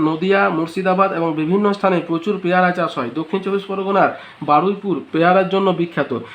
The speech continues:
ছয় হচ্ছে দক্ষিণবঙ্গের প্রায় প্রতিটি জেলাতেই কম বেশি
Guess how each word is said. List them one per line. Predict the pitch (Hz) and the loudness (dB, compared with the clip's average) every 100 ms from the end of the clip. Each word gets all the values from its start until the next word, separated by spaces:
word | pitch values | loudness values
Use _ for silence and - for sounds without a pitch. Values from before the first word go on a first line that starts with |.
| - | -18
ছয় | - 170 | 0 2
হচ্ছে | 185 196 190 | 2 0 -2
দক্ষিণবঙ্গের | 165 170 208 202 202 208 | -2 -2 -2 0 0 0
প্রায় | 202 196 | 0 -2
প্রতিটি | 185 170 175 202 | -2 -4 -4 -4
জেলাতেই | 196 196 190 175 | 0 0 0 -4
কম | 170 170 190 | -2 -2 -2
বেশি | 190 208 | -4 -4